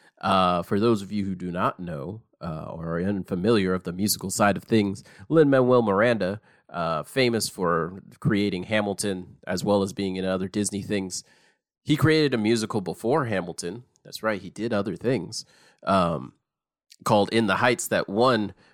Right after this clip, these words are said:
the Tony for Best Musical and has now been turned into a film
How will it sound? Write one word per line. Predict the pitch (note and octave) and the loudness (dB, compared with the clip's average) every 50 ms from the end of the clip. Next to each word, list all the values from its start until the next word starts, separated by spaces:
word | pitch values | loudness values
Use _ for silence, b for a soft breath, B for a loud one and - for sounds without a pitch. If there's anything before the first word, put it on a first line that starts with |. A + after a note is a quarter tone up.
| b | b
the | b G2 F#2+ | b -4 -2
Tony | F#2 - B2+ A#2 A#2 A2+ G#2 | -2 0 0 0 0 0 -2
for | - - G2 | -2 -4 -4
Best | F#2+ G#2 G2+ G2 - | 0 0 0 0 0
Musical | G#2+ A2 A#2+ G#2+ G2+ - - G2+ F#2+ F#2+ - - | 2 2 2 2 0 0 0 2 2 2 0 -2
and | - F#2+ F#2+ F#2+ F#2 | -2 -2 -2 -2 -2
has | F#2 G2+ F#2+ G2 | -4 -4 -4 -2
now | G#2 A2 A2+ A2+ G#2+ | 2 4 6 6 6
been | G2 F#2+ G2 F#2 | 4 2 0 -2
turned | F#2 - A#2+ A2 G#2 G2+ - | -2 -2 0 0 0 0 -2
into | - A2 A2+ A#2 A2+ G#2+ - - A2+ G2+ - | -2 -2 -2 0 -2 -4 -4 -4 -4 -4 -4
a | - F#2 F#2 F#2 | -6 -8 -8 -10
film | - - B2+ C3 B2+ A#2+ A2 G2+ F#2+ | -10 -8 -6 -4 -2 -2 -2 -4 -8